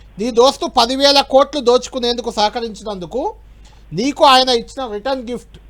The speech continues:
పదహారు వందల అరవై కోట్ల కాంట్రాక్ట్ అని తేలిపోయింది.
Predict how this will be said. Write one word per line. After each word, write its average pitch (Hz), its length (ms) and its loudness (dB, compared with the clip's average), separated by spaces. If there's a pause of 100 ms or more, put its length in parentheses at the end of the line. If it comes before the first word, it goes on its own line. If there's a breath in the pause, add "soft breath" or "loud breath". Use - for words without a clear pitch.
(100)
పదహారు 220 360 4
వందల 220 280 -2
అరవై 202 280 0
కోట్ల 214 400 -2 (180)
కాంట్రాక్ట్ 196 460 -4
అని 196 120 -8
తేలిపోయింది. 175 540 -6